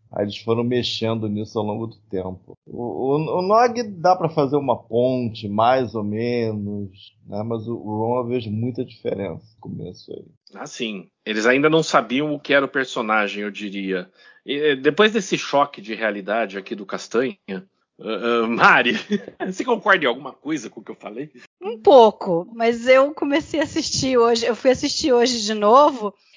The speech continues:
Speaker 3: e aí eu só ficava pensando, "Nossa, esse ponto aqui eu não concordo, esse aqui também não, e-, esse aqui também não." Mas, assim, no geral, o episódio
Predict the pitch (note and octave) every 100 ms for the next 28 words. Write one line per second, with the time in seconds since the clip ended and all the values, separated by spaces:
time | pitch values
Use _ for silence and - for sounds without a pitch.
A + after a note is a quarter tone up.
0 | _ A3 A#3 A#3+ B3+ C#4 - D4 C4+ C4+
1 | C4+ B3+ A#3+ G#3+ G3+ G#3+ A3+ - - G3
2 | F3 A3+ - - A#3 A#3+ A#3+ A3 - A#3
3 | B3 C4 C4+ C4 - A3 A#3 B3 B3+ A#3+
4 | A3 F#3 F3+ E3+ F#3 A3 - B3 C#4+ -
5 | D4+ D#4 A#3 F#3 E3 E3+ - _ _ C#3
6 | - A#3 A#3+ C#4 D#4+ D4+ E4 E4 D4+ F#3+
7 | F3 - A3 C4+ - - C4+ _ - -
8 | A#3+ G#3+ C#4+ D#4+ B3 C4 D#4 D#4+ F#4+ B3
9 | A#3 B3 C#4